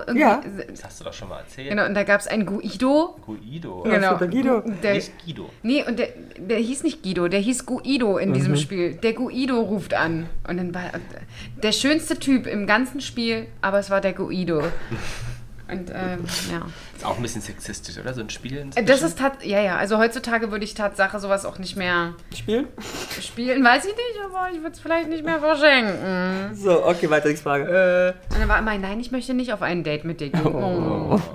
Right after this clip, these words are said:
Speaker 3: Was verabscheuen Sie am meisten?
Speaker 1: Oh. Also bei Ramadan
Speaker 2: Engstirnigkeit.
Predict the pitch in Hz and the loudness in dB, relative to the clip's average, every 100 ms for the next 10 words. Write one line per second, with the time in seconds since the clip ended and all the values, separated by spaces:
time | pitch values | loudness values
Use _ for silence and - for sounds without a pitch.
0 | - - 330 220 - - - 127 113 113 | -4 -2 2 2 0 -2 -2 0 0 -4
1 | 104 104 101 98 107 - - 85 - - | -4 -4 -4 -4 -6 -10 -14 -14 -14 -14
2 | - - - 175 165 165 - - - - | -10 0 2 6 6 4 0 -6 -16 -18
3 | - - - 170 165 185 180 - - 175 | -20 -20 -12 -10 -4 -4 -4 -6 -8 -2
4 | 175 175 196 - 156 147 143 131 127 | 6 8 8 8 6 6 8 8 6